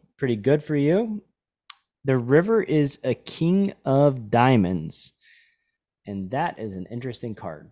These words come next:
So you make a straight 'cause you can't miss.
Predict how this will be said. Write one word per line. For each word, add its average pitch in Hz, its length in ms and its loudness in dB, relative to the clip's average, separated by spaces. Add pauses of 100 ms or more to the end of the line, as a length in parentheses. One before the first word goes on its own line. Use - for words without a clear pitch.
So 92 220 -12
you 120 460 -4
make 135 220 -2
a 95 40 -6
straight 135 480 -4 (360)
'cause 98 140 -12
you 92 80 -18
can't 101 240 -10
miss. 104 500 -8